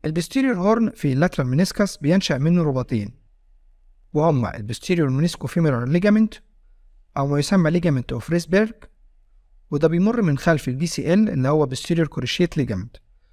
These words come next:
وبيتصل بالميديال فيمورال كوندايل. والرباط التاني وهو الانتيريور منسكو فيمورال ليجامنت أو ما يسمى ligament of Humphrey، وده بيربط بين البوستيريور هورن اوف ذا لاترال منسكس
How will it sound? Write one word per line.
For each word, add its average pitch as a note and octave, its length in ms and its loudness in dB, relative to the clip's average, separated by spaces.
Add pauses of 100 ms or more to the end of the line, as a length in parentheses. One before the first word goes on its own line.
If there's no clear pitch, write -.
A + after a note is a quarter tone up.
(320)
وبيتصل F#3 560 0
بالميديال D#3 460 0
فيمورال D#3 340 2
كوندايل. B2 540 -4 (2500)
والرباط D3+ 360 2
التاني F#3 340 4
وهو C3 280 0
الانتيريور F3 580 -2
منسكو C#3+ 400 0
فيمورال F3 400 2
ليجامنت B2+ 420 -2 (300)
أو B2 80 -2
ما A#2+ 120 0
يسمى F3+ 420 2
ligament E3+ 560 0
of - 40 -14
Humphrey، C3 460 -4 (1200)
وده D#3 180 6
بيربط A3+ 340 0
بين C#3 180 -2
البوستيريور C#3+ 500 -2
هورن D3 280 0
اوف A#2 140 -12
ذا C3+ 120 -4
لاترال C#3+ 300 -2
منسكس G#3 640 -2